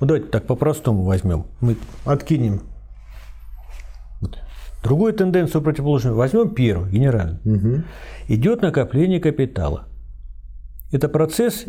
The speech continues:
Speaker 1: его увеличения за счёт капитализации прибавочной стоимости, ну или
Speaker 2: Да.
Speaker 1: части. То есть, да, капиталист,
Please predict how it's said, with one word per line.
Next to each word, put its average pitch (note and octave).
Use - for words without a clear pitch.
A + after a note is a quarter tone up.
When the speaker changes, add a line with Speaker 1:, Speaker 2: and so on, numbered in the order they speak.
Speaker 1:
его D#3
увеличения B2
за A#2+
счёт A#3
капитализации D#3+
прибавочной E3+
стоимости, E2+
ну A#3
или G3
Speaker 2:
Да. F#2+
Speaker 1:
части. -
То B2
есть, B2
да, D3
капиталист, D#3